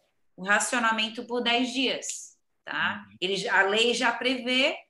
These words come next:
Speaker 1: mas o, a, o, o sistema que vai receber esse pedido ainda não tá preparado pra receber.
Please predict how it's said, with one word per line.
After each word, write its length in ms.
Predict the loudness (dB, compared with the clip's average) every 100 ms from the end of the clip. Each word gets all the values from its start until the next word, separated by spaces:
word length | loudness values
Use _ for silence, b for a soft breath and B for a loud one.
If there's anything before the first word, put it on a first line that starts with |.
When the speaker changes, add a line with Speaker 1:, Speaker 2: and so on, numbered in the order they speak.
| _ _
Speaker 1:
mas 540 | 4 6 6 2 0
o, 500 | -2 -2 -2 -4 -4 -2
a, 200 | -2 -2
o, 300 | -4 -4 -8
o 60 | -8
sistema 760 | -4 -4 -4 0 0 2 -2
que 120 | -2
vai 120 | -4 -4
receber 460 | -4 -6 -8 -6
esse 220 | -8 -10
pedido 420 | -14 -10 -6 -4 -2
ainda 380 | -2 -2 -2
não 140 | -2 -2
tá 120 | -4
preparado 440 | -4 0 0 -2 -6
pra 100 | -8
receber. 520 | -8 -8 -6 -6